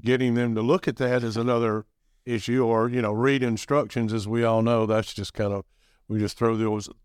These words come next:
threw those away. But there's no excuse at this point of all the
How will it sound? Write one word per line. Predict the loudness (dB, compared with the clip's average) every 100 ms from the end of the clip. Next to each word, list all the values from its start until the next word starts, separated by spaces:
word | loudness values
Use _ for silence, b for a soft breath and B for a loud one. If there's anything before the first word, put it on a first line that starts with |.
| _
threw | -2
those | 0 0 0
away. | 2 4 4 2
But | 0 -2 -8 _ _ _ _ _ _ _ _ -2
there's | 0 2
no | 2 2
excuse | 2 -2 -2 -2 0
at | -6 -6
this | -6
point | -4 -2 0 0 -4
of | -4 -2 2
all | 4 4 2
the | 0 0